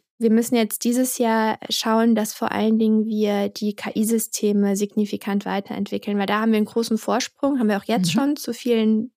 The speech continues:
Speaker 1: wir k-, wissen ganz recht genau, was die Competitor machen, auch weil wir immer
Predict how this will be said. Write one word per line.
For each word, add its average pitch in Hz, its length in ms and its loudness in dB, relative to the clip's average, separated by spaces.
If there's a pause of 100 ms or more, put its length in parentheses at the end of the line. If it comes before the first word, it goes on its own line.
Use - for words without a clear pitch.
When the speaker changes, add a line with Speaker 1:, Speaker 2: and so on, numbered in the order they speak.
Speaker 1:
wir 220 140 2
k-, - 180 -8
wissen 247 280 4
ganz 240 360 2
recht 240 220 -2
genau, 233 300 2
was 233 120 -4
die - 100 -4
Competitor 233 520 0
machen, 226 300 0
auch - 180 0
weil 226 140 4
wir 220 120 4
immer 233 300 6